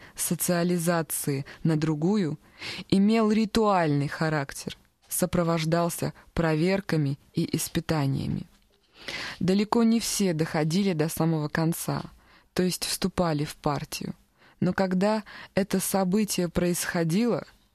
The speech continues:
оно было равносильно инициации. Индивид как бы превращался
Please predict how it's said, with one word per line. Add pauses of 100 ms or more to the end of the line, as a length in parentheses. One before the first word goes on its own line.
(400)
оно
было
равносильно (280)
инициации. (500)
Индивид
как
бы
превращался